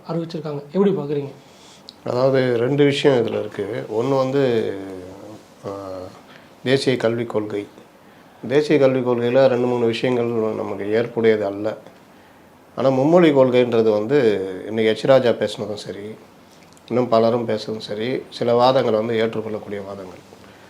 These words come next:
Speaker 2: ஆ, இதை நான் பல தடவை சொல்லியிருக்கிறேன்.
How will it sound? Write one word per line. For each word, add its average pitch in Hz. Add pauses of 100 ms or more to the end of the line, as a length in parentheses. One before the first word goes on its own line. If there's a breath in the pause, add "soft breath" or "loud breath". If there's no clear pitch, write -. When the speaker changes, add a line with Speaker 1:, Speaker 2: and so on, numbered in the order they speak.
(400 soft breath)
Speaker 2:
ஆ, 113
இதை 123
நான் 120
பல 117
தடவை 127
சொல்லியிருக்கிறேன். 120